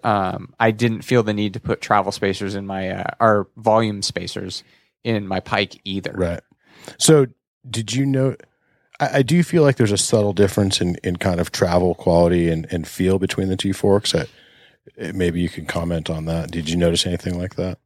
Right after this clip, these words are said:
Speaker 1: Um, what
Speaker 2: Between
Speaker 1: I
Speaker 2: the Pike and the thirty-six?
Speaker 1: It felt like the thirty-six ramped at a rate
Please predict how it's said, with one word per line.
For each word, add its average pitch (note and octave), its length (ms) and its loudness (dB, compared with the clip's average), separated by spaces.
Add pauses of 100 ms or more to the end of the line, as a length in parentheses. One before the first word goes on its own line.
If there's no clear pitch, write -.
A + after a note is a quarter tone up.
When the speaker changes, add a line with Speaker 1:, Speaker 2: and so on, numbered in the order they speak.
(180)
Speaker 1:
Um, D#3+ 400 2
what D#3 140 6
Speaker 2:
Between D#3+ 100 6
Speaker 1:
I E3+ 40 4
Speaker 2:
the - 60 -2
Pike F#2 300 2
and E2+ 100 -2
the E2 60 -6
thirty-six? E2 760 -6 (120)
Speaker 1:
It D3 180 2
felt D#3 280 0
like F3 200 0
the D3+ 80 0
thirty-six B2+ 880 0
ramped G#2+ 680 -4 (640)
at A#2 120 4
a G2+ 60 2
rate G#2+ 460 0